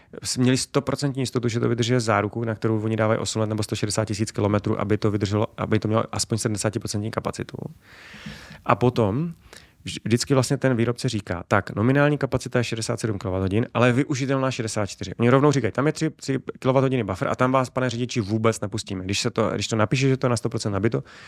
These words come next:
tak to není na sto procent nabito, protože tam to nejvíc jako degraduje. Jo, tam úplně nahoře. A když to napíše nula, auto se zastaví, tak furt tam má nějakou energii, aby vy jste tu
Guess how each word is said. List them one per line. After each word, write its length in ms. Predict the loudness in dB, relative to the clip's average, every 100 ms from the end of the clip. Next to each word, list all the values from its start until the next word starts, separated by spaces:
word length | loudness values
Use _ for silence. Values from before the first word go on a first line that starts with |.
| -8 -2
tak 120 | 2
to 100 | 2
není 160 | 2
na 80 | 0
sto 120 | -2
procent 260 | -2 -2 -2
nabito, 320 | 0 0 0
protože 320 | 2 2 4
tam 140 | 4 2
to 100 | 2
nejvíc 400 | 2 0 -4 -8 _
jako 260 | -6 -2 2
degraduje. 500 | 2 2 0 -2 -10 _ -20 -20 -20 -20 -12 -4
Jo, 320 | 0 0 0
tam 200 | -2 -2 0
úplně 220 | 0 2
nahoře. 380 | 2 -2 -4 -8 -16 -16 0
A 40 | 2
když 120 | 4
to 100 | 2
napíše 420 | 2 0 0 2
nula, 360 | 4 4 4 0
auto 220 | -2 -2
se 100 | -2
zastaví, 420 | 0 0 0 0
tak 140 | -4 -2
furt 140 | -2
tam 160 | 0 2
má 100 | 2
nějakou 280 | 0 -4 -4
energii, 340 | -4 -2 -4
aby 220 | -2 0
vy 100 | 0
jste 180 | -2 -2
tu 280 | 0 0